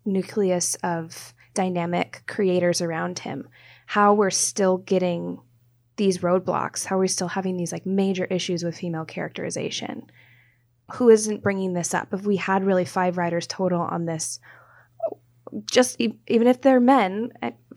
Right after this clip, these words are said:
there are plenty of male writers who can write dynamic female roles. I'm, I'm very concerned about what's happening in that writing room. Like you said, Stacey, or Nay, this, this boys' club writing room.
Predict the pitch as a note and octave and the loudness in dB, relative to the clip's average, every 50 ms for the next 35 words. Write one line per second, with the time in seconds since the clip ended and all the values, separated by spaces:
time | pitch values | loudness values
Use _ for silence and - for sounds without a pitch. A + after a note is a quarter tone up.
0 | _ _ - G3 F#3+ F#3 - - - G#3+ A3+ B3 B3 A#3 A3+ A#3 A3+ A3 G#3+ G#3+ | _ _ -2 -2 -2 -2 -4 -4 0 2 4 4 4 4 4 2 4 4 4 4
1 | G#3 G#3 G3+ F#3 F#3 F3+ - - - G3+ F#3 - - F#3+ F3+ F3+ F3+ F3+ - - | 4 4 4 2 0 0 -4 -4 -2 -4 -4 -4 -6 -6 -4 -2 -2 -4 -4 -8
2 | - _ _ _ _ _ _ - G#3 G3 G3 G3 F#3+ F#3 F3+ - - - - - | -16 _ _ _ _ _ _ 0 0 2 2 2 0 0 -2 -4 -6 -8 -20 -12
3 | - - G#3+ G3 F#3+ F3+ F3 F3 E3+ F3+ - G3+ F#3+ F3+ E3 - - - - G#3+ | -2 -2 0 0 0 0 -2 -2 -4 -6 -2 0 2 2 2 2 -2 -4 -6 -6
4 | G3 F#3+ F#3+ - F#3+ F#3 F#3 F#3+ F#3+ G3 G3 F#3+ - - G3 F3 - - G3 G#3+ | -6 -6 -4 -4 -2 0 2 2 2 2 2 0 -2 -8 -10 -8 -6 -2 0 0
5 | G#3 F#3 F3 E3+ E3+ E3 - - _ _ _ - - _ - - _ _ _ _ | 0 0 0 -2 -4 -8 -12 -16 _ _ _ -20 -20 _ -20 -20 _ _ _ _
6 | _ _ _ _ _ _ _ _ _ _ _ _ _ _ _ _ _ _ A3 G#3 | _ _ _ _ _ _ _ _ _ _ _ _ _ _ _ _ _ _ 2 4
7 | G#3 F#3 G3+ G#3+ G#3+ - G#3+ A#3 A#3+ A3+ G#3 F#3+ - - G#3 G#3 G3+ G#3 G#3 G#3 | 4 4 4 0 0 2 2 2 2 2 0 0 0 0 2 2 2 4 6 4
8 | A#3 B3+ A3 F3+ E3 E3 F3 F3+ - F3 - - F#3+ - - B3 F#3 - - E3+ | 4 4 2 -2 -4 -4 -4 -6 -6 -8 -4 -4 -4 0 0 0 0 0 -4 -4
9 | E3 - - E3 E3 E3 E3+ E3+ F3+ F#3+ F#3+ E3+ - - - - - - - - | -4 -4 -4 -6 -4 -2 -2 -2 0 0 -2 -2 -2 -6 -8 -12 -18 -20 -20 -20
10 | - - _ - G3 F3+ - - - - F3+ F3 - - F#3+ F#3 F#3 F3 - - | -20 -20 _ -6 -6 -6 -6 -10 -8 -8 -10 -10 -6 -2 2 2 2 2 0 -4
11 | - F#3 F3 E3 E3+ - _ _ - G3+ F#3 F3+ F3 F3+ E3+ E3 - - F3+ F#3+ | -2 -2 -2 -2 -6 -14 _ _ -2 0 0 2 2 -2 -4 -2 -4 -4 -4 -4
12 | G3+ | -8